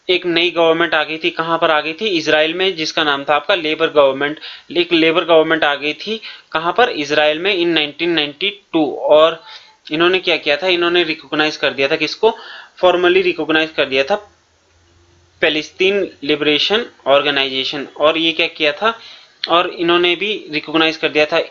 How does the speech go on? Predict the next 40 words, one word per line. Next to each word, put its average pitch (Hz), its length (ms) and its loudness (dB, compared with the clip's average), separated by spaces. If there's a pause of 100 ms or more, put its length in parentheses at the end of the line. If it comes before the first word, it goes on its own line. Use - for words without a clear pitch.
इसराइल 151 400 2
को। 196 200 2
और 165 260 4
ये 160 280 -2
क्या, 160 200 -2 (340)
इन्होंने 170 240 0
promise 156 380 0
किया 147 200 0
था 165 120 -4
कि 190 140 -4
ये, 180 200 2 (460)
ये 160 120 2
क्या 160 160 -2
करेंगे? 151 340 -2
टेर-, 147 640 -2
terrorism 151 480 0
को 156 120 -8
क्या 151 180 0
कर 131 120 -4
देंगे? 147 260 -2
ये 185 220 2
give 143 260 -4
up 139 140 -2
कर - 120 -2
देंगे। 113 300 -2
ठीक 196 220 -4
है, - 140 -4 (1300)
और 151 440 2 (480)
इन, 160 280 -2 (880)
इस 180 200 2
accord 160 300 4
में 170 100 0
ये 156 120 2
कहा 151 220 0
गया 143 220 2
था 175 120 -4
कि 185 140 0
आपके 175 280 -2
Palestine 170 720 0
थे 185 180 0